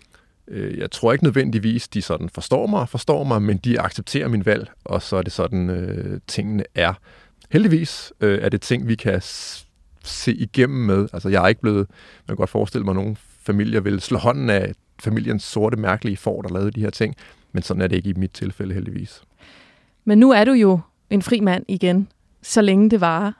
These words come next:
Speaker 1: Ja.
Speaker 2: Altså, s-, skal du ind og sidde igen?
Speaker 1: Formentlig ja. Den her dom, øhm, på otte måneder er jo for lang tid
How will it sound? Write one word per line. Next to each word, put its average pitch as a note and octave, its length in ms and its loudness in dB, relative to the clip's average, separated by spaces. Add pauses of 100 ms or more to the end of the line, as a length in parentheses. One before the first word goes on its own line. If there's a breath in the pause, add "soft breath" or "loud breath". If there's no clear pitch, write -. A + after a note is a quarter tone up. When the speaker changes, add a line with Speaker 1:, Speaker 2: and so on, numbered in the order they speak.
(140)
Speaker 1:
Ja. G#2 80 0
Speaker 2:
Altså, F#3 220 -2
s-, - 160 -12 (320)
skal - 300 -6
du F3+ 80 -2
ind G#3+ 120 0
og D#4+ 80 -6
sidde C#4+ 180 -2
igen? C#4+ 220 -2 (600 soft breath)
Speaker 1:
Formentlig C#3 600 0
ja. G#2 320 6
Den A#2+ 120 -2
her B2 100 2
dom, A2+ 400 2 (300 soft breath)
øhm, F2+ 460 0
på - 200 -10
otte A2 260 0
måneder G#2 360 0
er F#2+ 120 0
jo F#2 80 4
for G#2 140 0
lang G2+ 280 0
tid - 360 -2